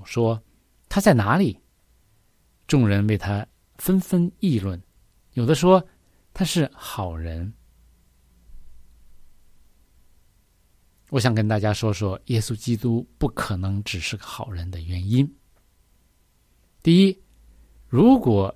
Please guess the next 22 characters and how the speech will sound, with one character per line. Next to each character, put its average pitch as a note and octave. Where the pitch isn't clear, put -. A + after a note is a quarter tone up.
耶 C#3+
稣 C#3+
基 C#3+
督 C3+
不 B2+
是 C#3+
神， F#2+
那 C3
么 G#2+
他 -
就 A2
是 G#2
个 F#2
坑 A#2+
蒙 G#2+
拐 E2
骗 G#2
的 F2
江 A2+
湖 F#2+
骗 F#2+
子。 -